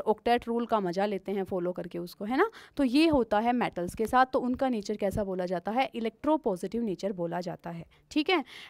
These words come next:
ऐसे ही हम बात करें किसकी? नॉन मेटल्स की। जैसे मैंने लिख दिया नाइट्रोजन, तो नाइट्रोजन के साथ क्या है? पहली शेल में दो इलेक्ट्रॉन और दूसरी में पाँच इलेक्ट्रॉन हैं, ठीक है। अब इसके लिए क्या आसान है?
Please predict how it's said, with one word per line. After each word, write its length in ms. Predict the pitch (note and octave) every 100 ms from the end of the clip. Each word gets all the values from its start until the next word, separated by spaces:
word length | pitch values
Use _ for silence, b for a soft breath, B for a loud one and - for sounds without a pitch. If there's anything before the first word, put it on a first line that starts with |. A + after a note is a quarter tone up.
| -
ऐसे 320 | B3 - G4
ही 200 | E4+ D#4+
हम 220 | D4+ D4 C4
बात 240 | G#3+ -
करें 260 | B3+ B3+ B3
किसकी? 560 | A#3+ - B3+ G#3 C4 - B B B3+
नॉन 280 | D4+ F4+ D#4+
मेटल्स 320 | G3 E3+ F3
की। 120 | F#3
जैसे 200 | G#3 C4
मैंने 220 | C4 C4
लिख 200 | B3+ A#3
दिया 180 | A#3 A#3+
नाइट्रोजन, 600 | C4 F#3 F3 F3+ F#3+ G3+ G3+ -
तो 80 | C4+
नाइट्रोजन 500 | C4+ C4+ D4 D4+ D4+
के 140 | D#4
साथ 280 | D4 C#4 C#4
क्या 120 | C#4
है? 120 | C4+ C4+
पहली 300 | C#4 C4+ C#4+
शेल 200 | D4 C4+
में 120 | B3+
दो 160 | G#3+ B3
इलेक्ट्रॉन 440 | B3 - B3+ B3+
और 100 | A#3+
दूसरी 340 | A3+ A3+ B3 C4+
में 200 | F4+ G#4+ B B D4
पाँच 260 | D#4+ E4+
इलेक्ट्रॉन 420 | D#4 D#4 C#4+ C#4 C4
हैं, 180 | C4+ - -
ठीक 180 | D#4+ F#4+
है। 140 | G3+ - B B B
अब 360 | F4 D#4 E4 F4 B B B -
इसके 400 | - E4 - G4+ G4+
लिए 220 | F4+ F#4+
क्या 180 | F4+ D#4
आसान 400 | C#4+ A3+ G3 E3+
है? 120 | F#3+